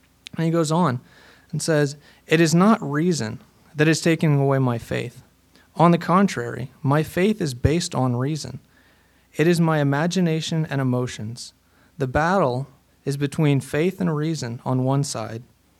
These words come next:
and emotion and imagination on the other." We really live in difficult times, don't we? Home prices, or home values have just plummeted.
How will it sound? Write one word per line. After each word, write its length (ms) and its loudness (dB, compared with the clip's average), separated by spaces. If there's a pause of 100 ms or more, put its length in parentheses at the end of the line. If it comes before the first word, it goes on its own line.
(240)
and 120 -2
emotion 520 2
and 80 0
imagination 800 -4 (100)
on 160 -4
the 120 -4
other." 240 -8 (1120)
We 100 0
really 240 2
live 220 0
in 100 -4
difficult 480 -4
times, 400 -10
don't 180 -8
we? 220 -16 (840)
Home 260 2
prices, 800 -2
or 80 -4
home 180 -2
values 540 0
have 200 -4
just 280 -6
plummeted. 580 -6